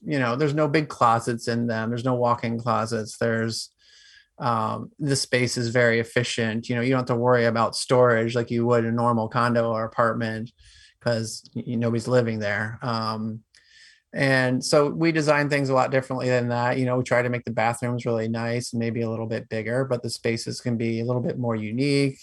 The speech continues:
You know, the kitchens are very much more streamlined, a lot of open cabinets or open shelves instead of cabinets above them, and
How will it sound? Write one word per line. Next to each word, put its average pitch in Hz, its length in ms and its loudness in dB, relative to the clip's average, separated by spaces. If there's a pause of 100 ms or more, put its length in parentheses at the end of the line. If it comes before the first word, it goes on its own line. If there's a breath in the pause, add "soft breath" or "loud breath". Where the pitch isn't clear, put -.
You 120 100 -8
know, 113 120 -6
the 123 100 -12
kitchens 135 460 2
are 113 380 2 (720 soft breath)
very 139 280 6
much 123 200 0
more 110 120 -2
streamlined, 139 640 2
a - 40 2
lot 113 100 0
of - 80 -2
open 123 440 0 (120)
cabinets 123 600 0
or 120 320 2
open 127 200 2
shelves 127 360 4
instead 120 260 -2
of 113 80 -6
cabinets 123 460 0
above 120 340 2
them, 120 440 0
and 113 260 -6